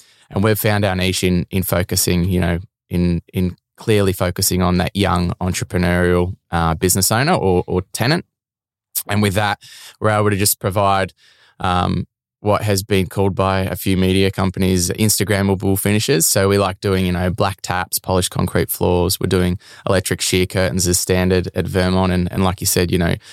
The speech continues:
communal rooftop terrace, outdoor eating areas, the car wash, dog wash. It's just, um, it's just catering to the demand of what the consumer really wants. And, uh, I'm very lucky that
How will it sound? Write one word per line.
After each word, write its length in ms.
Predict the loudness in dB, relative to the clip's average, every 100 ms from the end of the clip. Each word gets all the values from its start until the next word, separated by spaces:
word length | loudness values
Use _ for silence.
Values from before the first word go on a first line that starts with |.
| -20
communal 320 | -8 -2 0 2
rooftop 400 | 0 -2 -8 -4
terrace, 500 | 0 2 2 2 0
outdoor 360 | -2 -2 0
eating 300 | 2 2 0
areas, 580 | 2 2 2 2 2 0
the 160 | -4 -4
car 240 | -2 0
wash, 200 | 0 -2
dog 240 | -2 0
wash. 300 | 0 0 -2 -6 -16 -20 -4
It's 200 | -2 0
just, 320 | 0 0 0
um, 420 | 2 2 2 -2 -8 _ _ _
it's 120 | -2
just 260 | 0 0 -2 -6
catering 420 | -2 2 2 2
to 120 | 2
the 100 | 0
demand 380 | 0 2 2 2
of 100 | 0
what 160 | -2 -2
the 80 | -4
consumer 420 | -2 0 2 2
really 240 | 2 2
wants. 380 | 2 0 0 0
And, 220 | 0 -2 -6 -18 -20 _
uh, 320 | -2 0 0 -2
I'm 80 | -2
very 200 | 2 2
lucky 280 | 0 -2 -2
that 200 | -4